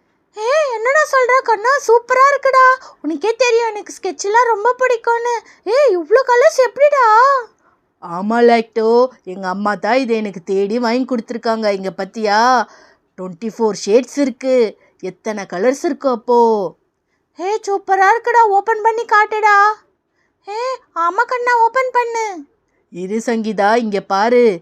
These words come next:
Speaker 2: எத்தனை கலர்ஸ் இருக்கு பாத்தீங்களா? இதுல கலர் பண்ணா சூப்பரா இருக்கும். நம்மளுக்கு தேவையான எல்லா கலரும் இதுல இருக்கு. பாத்தீங்களா எவ்வளோ அழகா இருக்கு?
Speaker 1: ஏ கண்ணா, செம்மையா இருக்கு. எதுனா எடுத்து எழுதுடா.
Speaker 2: ஆ, இங்க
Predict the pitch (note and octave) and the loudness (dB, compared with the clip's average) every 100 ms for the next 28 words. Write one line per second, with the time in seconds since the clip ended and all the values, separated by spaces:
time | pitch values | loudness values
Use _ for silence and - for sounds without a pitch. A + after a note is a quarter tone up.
0 | _ F#3+ F3 - F#3+ G3 F3+ G3+ A#3+ C4 | _ -16 -16 -10 -10 -8 -6 -4 -2 -4
1 | - A3+ A3+ G#3+ A#3 A3 G3+ G#3+ A#3+ A3+ | -6 -4 -4 -4 -8 -2 2 4 4 2
2 | F#3+ - _ F#3 F3 F#3 F3 F#3 G#3+ B3 | -2 -14 _ -14 -8 -6 -6 -2 -2 -2
3 | A3+ G3+ A#3+ - C4 A#3+ - A#3 B3+ B3 | -6 -4 -6 -4 -6 -6 -2 0 0 -2
4 | A#3+ A#3+ G#3 - _ F#3 F#3 F3 - G3+ | -2 -2 -4 -8 _ -12 -10 -12 -8 -8
5 | A3 A3+ A3 G#3 F3+ F#3+ A3 G3+ F3+ F#3+ | -4 -2 -2 -4 -6 -4 -4 -4 -4 0
6 | A#3 C4 A3+ A#3 G#3 - B3 G#3+ - _ | 0 0 -2 -4 -4 -6 -2 -2 -4 _
7 | _ _ - F#3+ G3 G#3+ G3+ A3+ B3 G3 | _ _ -12 -8 -8 -8 -2 2 2 0
8 | F#3+ B3 A3+ G#3 A3 A#3 G3+ G3 G#3 A#3+ | -2 0 2 0 0 0 -2 -4 0 2
9 | A#3 D#3+ _ _ _ _ _ _ A#4+ B4+ | 2 -2 _ _ _ _ _ _ -6 -4
10 | B4+ G4 F#4 A4+ C5 A#4 _ - D#4+ D4+ | -4 -6 -4 -2 -2 -4 _ -10 -4 -2
11 | G4+ B4 B4 A4+ F4 F#4+ A4+ A#4+ A4 A4+ | 0 0 0 -2 -2 -4 -2 0 0 0
12 | A#4 A#4 A4+ A4+ A#4 _ _ _ _ - | 0 2 4 4 2 _ _ _ _ -12
13 | F3 G#3 B3 A#3 F3+ F#3 | -6 -2 0 0 -2 -8